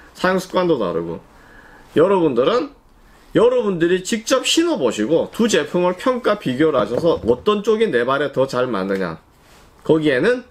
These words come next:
축구화 선택에서는 이 축구화가 기능적인 이런, 이런 차이에 있어서 더 기능, 내 퍼포먼스를 높여주고 기능이 좋을 것이다 하는 것만 머릿속에서 버려라. 그러면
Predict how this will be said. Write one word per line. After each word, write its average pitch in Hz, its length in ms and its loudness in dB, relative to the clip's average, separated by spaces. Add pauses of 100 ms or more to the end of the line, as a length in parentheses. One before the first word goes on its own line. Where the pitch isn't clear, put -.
(460)
축구화 156 360 0
선택에서는 117 800 -2
이 139 160 2
축구화가 131 680 0
기능적인 180 640 0
이런, 160 260 0
이런 160 280 0
차이에 139 340 -2
있어서 117 460 -2 (600)
더 196 260 2
기능, 180 580 0
내 151 120 4
퍼포먼스를 170 560 0
높여주고 139 460 0
기능이 147 360 2
좋을 104 220 0
것이다 120 400 0
하는 135 360 -2
것만 139 360 0 (260)
머릿속에서 113 640 0
버려라. 92 480 -2
그러면 170 480 0